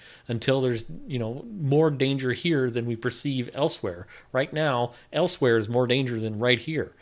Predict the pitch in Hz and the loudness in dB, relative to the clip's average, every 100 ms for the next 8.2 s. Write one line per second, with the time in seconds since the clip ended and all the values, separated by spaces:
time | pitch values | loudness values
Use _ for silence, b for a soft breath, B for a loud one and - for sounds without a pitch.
0 | B B B - 117 113 156 160 - - | B B B -2 0 2 2 0 -2 -10
1 | - - 170 117 107 - 143 160 151 156 | -20 -10 -4 -4 -4 0 2 2 2 4
2 | 151 147 135 135 143 101 113 117 131 139 | 4 4 2 2 2 0 0 2 2 0
3 | 139 139 139 123 101 120 113 110 - - | 0 0 0 0 0 -2 -4 -4 -6 -2
4 | 143 107 - 92 104 98 104 170 165 104 | 0 -2 -6 -6 -4 -2 -2 0 0 0
5 | 107 151 - B B 98 - - 123 190 | 0 -2 -4 B B -12 -10 -4 -4 -2
6 | 165 131 135 131 - 92 95 101 117 104 | 0 0 0 -2 -8 -8 -10 -8 -10 -2
7 | 123 135 127 120 123 156 156 156 123 117 | 0 0 -2 -2 0 0 0 -2 -2 -2
8 | 131 | -4